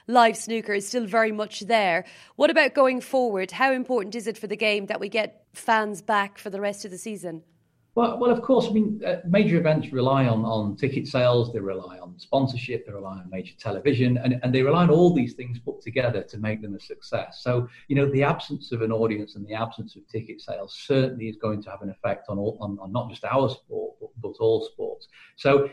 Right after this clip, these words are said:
Speaker 2: it is absolutely critical that we get this right for sport going forward. But it's critical that we put safety first and we actually do this, uh, as safe as it possibly can be done. We will go over and above what the basic guidelines are,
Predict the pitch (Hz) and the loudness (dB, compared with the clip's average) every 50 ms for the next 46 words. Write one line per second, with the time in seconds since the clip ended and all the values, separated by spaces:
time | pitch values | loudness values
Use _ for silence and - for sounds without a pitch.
0 | - - 139 131 139 147 147 147 - 151 160 156 - - 156 147 135 139 - - | -8 -2 0 4 4 4 2 2 0 -2 -2 -2 -4 -4 -4 -4 -4 -4 -6 -6
1 | - 139 123 - - 117 - 110 104 104 - - 104 - 107 - - - - - | -4 -4 -4 -4 -6 -8 -6 -6 -6 -6 -8 -10 -8 -6 -6 -6 -8 -12 -18 -16
2 | - 107 107 107 104 95 90 - - _ _ - 120 107 107 104 - - 104 98 | -8 -4 -4 -2 -2 -2 -4 -6 -10 _ _ -4 -2 -2 -2 -2 -6 -8 -8 -6
3 | 92 - - 107 101 95 95 95 - 110 107 98 90 87 87 - - - _ _ | -6 -6 -6 -6 -6 -6 -8 -6 -4 -2 -2 0 -2 -4 -6 -12 -20 -20 _ _
4 | - 117 120 120 - - 147 143 - 131 - - 127 123 123 _ - - - - | -2 -2 -2 -2 0 -2 -2 0 0 -4 -4 -4 -4 -6 -6 _ -14 -14 -12 -12
5 | - - - - - - 101 101 101 - 98 101 - 113 101 95 95 - - _ | -10 -10 -10 -10 -6 -6 -6 -6 -6 -10 -14 -10 -6 -4 -4 -4 -4 -6 -12 _
6 | - - 101 98 101 101 104 104 - - 104 98 - 110 110 110 101 95 90 90 | -14 -12 -10 -8 -6 -6 -6 -8 -8 -12 -12 -6 -2 2 2 2 2 2 -2 -4
7 | - - - _ _ _ - - 101 98 98 - - - - - - - - - | -4 -8 -18 _ _ _ -10 -8 -6 -6 -6 -8 -14 -18 -16 -16 -12 -8 -6 -4
8 | 143 147 127 - - - 120 - - _ _ _ - - 135 135 - 123 120 123 | -4 -4 -4 -6 -10 -16 -18 -18 -18 _ _ _ -4 -4 -4 -4 -4 -6 -2 -2
9 | 120 120 120 139 135 127 117 117 107 113 113 95 92 87 87 - _ - - - | -2 -2 -2 -2 0 0 0 0 0 -2 -2 -2 -2 -6 -8 -10 _ -20 -20 -14
10 | - 113 104 104 104 120 135 135 135 131 127 123 123 120 - 120 120 117 113 110 | -8 -6 -4 -2 0 2 2 2 2 2 0 0 -2 -2 -2 0 2 2 2 2
11 | 110 110 107 104 - - 113 110 107 107 - - 110 120 - - 120 117 - 117 | 0 -2 -2 -4 -4 -2 0 0 0 -2 -4 -4 -4 -4 -4 -4 -8 -6 -2 -2
12 | 110 110 110 107 - - - 101 104 98 101 101 98 98 95 - 101 98 98 95 | -2 -2 -4 -6 -12 -10 -10 -8 -8 -6 -6 -8 -8 -8 -8 -8 -6 -4 -4 -4
13 | 95 95 | -4 -6